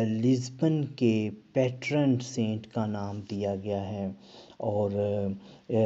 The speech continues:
यहाँ इस मौका पर पूरे लिस-, पुर्तगाल से लोग जो हैं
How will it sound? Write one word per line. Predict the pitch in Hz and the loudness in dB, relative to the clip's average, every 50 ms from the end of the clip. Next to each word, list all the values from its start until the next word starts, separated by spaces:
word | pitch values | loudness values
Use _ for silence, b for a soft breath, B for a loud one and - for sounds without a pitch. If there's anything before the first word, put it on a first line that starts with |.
| 107 104 104 | 2 2 0
यहाँ | 101 98 107 113 104 113 117 113 - - - - - | -2 -2 -2 -4 -2 -2 -4 -4 -4 -8 -14 -10 -4
इस | 113 113 117 117 - 123 | 0 2 2 2 2 2
मौका | 117 110 107 - - 120 107 101 | 2 2 2 0 -4 -6 -6 -6
पर | 98 - 104 104 104 101 | -4 -4 -4 -4 -4 -6
पूरे | 98 - 120 117 117 120 120 117 117 107 107 - - _ - 113 | -8 -6 -4 -2 0 2 2 2 2 0 -2 -8 -16 _ -14 -10
लिस-, | 107 107 117 123 123 120 - - - - - _ - | -6 -2 2 2 2 0 -2 -8 -16 -20 -16 _ 2
पुर्तगाल | 131 123 123 123 113 - 104 104 107 113 117 127 127 | 2 2 2 0 -6 -4 -2 -2 0 2 2 2 2
से | 123 - - - 127 117 113 113 113 B B B B B B B | 0 -2 -4 0 2 2 2 0 -2 B B B B B B B
लोग | 117 107 107 110 110 110 113 110 110 113 - - | -2 0 0 2 2 2 2 2 0 -2 -6 -4
जो | 113 104 | -4 -4
हैं | 98 104 107 104 101 98 95 98 | -2 -4 -6 -4 -4 -6 -6 -8